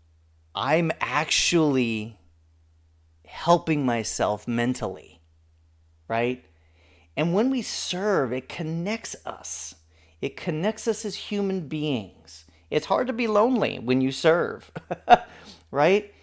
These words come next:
And, and it amplifies gratitude. We talked about gratitude all week last week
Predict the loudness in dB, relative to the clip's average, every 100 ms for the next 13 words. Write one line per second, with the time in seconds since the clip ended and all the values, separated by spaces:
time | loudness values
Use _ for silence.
0 | _ _ _ -6 -2 -2 0 2 2 2
1 | 2 4 2 2 6 6 4 6 8 8
2 | 2 0 0 -2 0 0 4 4 6 6
3 | 4 4 2 0 0 6 8 8 4 0
4 | 0 -2 -2 -4 -14 -18 -18 -20 -20